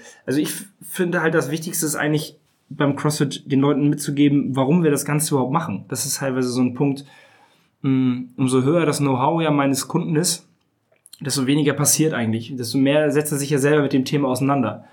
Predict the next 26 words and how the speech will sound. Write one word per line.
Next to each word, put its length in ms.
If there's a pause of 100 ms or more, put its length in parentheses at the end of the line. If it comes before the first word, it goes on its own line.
(540)
Und 540 (1080)
wenn 260
man 180
jemanden, 840
man 100
kann 120
ja 80
so 120
oft 200
daneben 260
stehen, 200
wie 40
man 220
will. 320
Das 260
Problem 220
ist 100
immer, 300 (180)
ich 100
finde, 260 (120)
die 60
Form 240
von 180
Coaching, 640 (640)
wenn 280
man 420